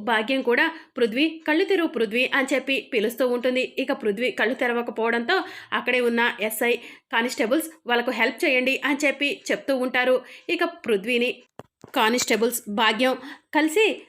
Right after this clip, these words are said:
కారు వరకు తీసుకెళ్తూ ఉంటారు. ఇక జనార్దన్ పృథ్వీని కారులో ఎక్కించుకొని హాస్పిటల్కు తీసుకెళ్తూ ఉంటాడు. ఇక మరోవైపు పున్నమి, "భాగ్యం అక్క, నువ్వు కూడా వెళ్ళు, నేను వస్తాను" అని చెప్పి చెప్తూ ఉంటుంది. "సరే పున్నమి" అని చెప్పి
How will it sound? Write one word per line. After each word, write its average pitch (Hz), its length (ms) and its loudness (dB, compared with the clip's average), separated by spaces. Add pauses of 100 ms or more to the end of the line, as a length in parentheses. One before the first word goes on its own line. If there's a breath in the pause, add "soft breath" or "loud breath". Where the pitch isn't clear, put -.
(180)
కారు 285 200 2
వరకు 269 260 2
తీసుకెళ్తూ 247 540 0
ఉంటారు. 254 380 4 (180)
ఇక 311 160 0
జనార్దన్ 240 560 2
పృథ్వీని 247 480 0
కారులో 254 400 2
ఎక్కించుకొని 247 580 0
హాస్పిటల్కు 320 640 -2
తీసుకెళ్తూ 240 520 -2
ఉంటాడు. 247 380 2 (380 loud breath)
ఇక 359 120 0
మరోవైపు 240 520 2
పున్నమి, 247 420 0 (300 loud breath)
"భాగ్యం 220 340 2
అక్క, 233 160 -2 (360 loud breath)
నువ్వు 262 200 2
కూడా 302 240 2
వెళ్ళు, 240 260 2 (240 loud breath)
నేను 277 180 0
వస్తాను" 247 400 0 (100)
అని 277 220 0
చెప్పి 277 260 0 (560 loud breath)
చెప్తూ 311 320 0
ఉంటుంది. 277 380 0 (100)
"సరే 254 240 0
పున్నమి" 254 380 0
అని 269 200 0
చెప్పి 269 300 0